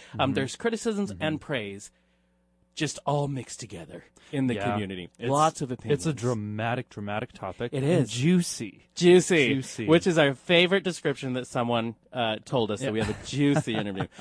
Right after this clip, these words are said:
Speaker 1: But what's more fascinating, it's a highly emotional
Speaker 2: It really is. It, it
Speaker 1: interview.
Speaker 2: means a lot to the whole community.
Speaker 1: Yeah,
Speaker 2: It,
Speaker 1: and
Speaker 2: it's
Speaker 1: on all sides.
Speaker 2: on all
Speaker 1: So,
Speaker 2: sides, that's the thing.
Speaker 1: so we are here to, to, I don't know, there's a lot of people out there listening today I know that maybe haven't heard our show before because they heard that Carol was gonna be on the show. So I'm
Speaker 2: Mm-hmm.
Speaker 1: excited for us to get a well-rounded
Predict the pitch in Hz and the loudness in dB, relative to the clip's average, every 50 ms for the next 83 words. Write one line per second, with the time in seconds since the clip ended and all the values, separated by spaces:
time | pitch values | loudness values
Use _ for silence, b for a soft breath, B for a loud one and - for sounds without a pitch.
0 | 139 B B - 214 170 175 185 180 180 180 190 214 214 - 196 180 156 - 156 | -14 B B 0 2 4 4 4 2 2 0 0 0 0 0 0 0 -2 -2 -4
1 | 135 131 127 123 117 113 107 - 117 113 110 - - - - - 156 151 143 135 | -4 -2 -2 -4 -4 -6 -6 -4 -4 -4 -4 -6 -10 -12 -4 -2 -2 0 0 0
2 | 120 107 104 101 104 101 - - - 90 87 78 80 - _ B 156 B - 151 | 0 0 0 -2 -2 -2 -6 -10 -12 -12 -14 -14 -16 -20 _ B -10 B -2 2
3 | 165 202 220 214 202 190 165 135 107 113 123 123 107 139 135 127 139 156 170 160 | 4 6 6 6 6 4 4 2 0 -2 -4 -2 -2 -2 -2 0 0 -2 0 0
4 | 165 139 123 123 135 156 151 117 107 101 _ - - 120 110 107 107 98 107 95 | -2 0 0 2 2 2 2 2 0 -2 _ -12 -8 -6 -6 -6 -6 -8 -8 -2
5 | 117 143 139 - 139 127 127 143 143 120 95 90 90 90 _ _ - 127 120 107 | -2 -2 -2 -2 -6 -6 -6 -4 -6 -6 -8 -10 -12 -14 _ _ -4 -4 -2 -2
6 | 98 95 98 - - 127 135 139 127 131 139 123 123 131 120 120 104 87 80 80 | -4 -6 -8 -8 -6 -4 -2 2 2 2 4 4 2 2 2 -2 -6 -6 -6 -12
7 | - - - 104 107 113 123 135 - - 139 131 127 110 104 101 104 104 110 110 | -16 -12 -10 -6 -2 0 0 0 2 4 4 4 4 4 2 0 0 -2 -4 -4
8 | - - 131 113 _ 123 123 113 98 95 b b b _ - - 143 131 120 131 | -4 -6 -10 -8 _ -6 -6 -4 -6 -8 b b b _ 0 2 2 2 2 0
9 | 170 185 196 180 139 151 151 147 147 147 139 - - 139 117 110 107 107 104 104 | 0 0 0 -2 -2 -2 -2 -2 -2 -4 -6 -6 -4 -2 -2 0 0 -2 -4 -6
10 | - - 120 113 107 104 104 101 98 87 _ _ _ _ _ _ - - 113 113 | -6 -6 -4 -2 -2 -2 -4 -6 -8 -10 _ _ _ _ _ _ -18 -10 -6 -4
11 | 131 147 165 127 123 117 107 131 127 127 139 147 - 170 - 156 147 139 - 147 | 0 0 2 2 0 0 0 0 2 2 0 2 0 -2 0 2 0 0 0 -2
12 | 131 123 127 120 - 131 120 113 - - 123 110 107 107 104 104 101 98 90 98 | -2 -2 -2 -4 -4 -4 -4 -4 -4 -4 -4 -2 -2 -2 -2 -2 -4 -2 -4 -4
13 | 95 95 _ - 113 113 110 117 104 104 117 101 101 - - 120 110 104 101 101 | -8 -8 _ -8 -6 -6 -6 -6 -6 -8 -10 -10 -10 -10 -10 -8 -6 -6 -8 -6
14 | - 120 101 95 101 - 107 98 92 101 - 107 98 101 92 - 120 120 117 107 | -6 -6 -6 -6 -8 -6 -8 -8 -8 -10 -14 -12 -12 -12 -10 -6 -4 -4 -4 -4
15 | 95 - - - - 101 _ - 120 107 98 98 - 110 95 95 95 98 - - | -4 -8 -12 -14 -16 -16 _ -6 -4 -4 -4 -4 -6 -10 -12 -12 -12 -12 -8 -8
16 | 101 98 - - 107 101 - - 135 156 - 104 - 98 98 101 113 110 107 98 | -8 -8 -6 -8 -8 -8 -8 -4 -2 0 0 0 0 -2 -2 -4 -4 -4 -6 -8
17 | - 117 107 104 - - 120 110 107 107 110 110 113 113 113 107 107 107 107 104 | -6 -6 -6 -6 -8 -10 -8 -8 -6 -4 -2 -2 -2 -2 -4 -4 -6 -6 -8 -10
18 | 101 104 | -12 -14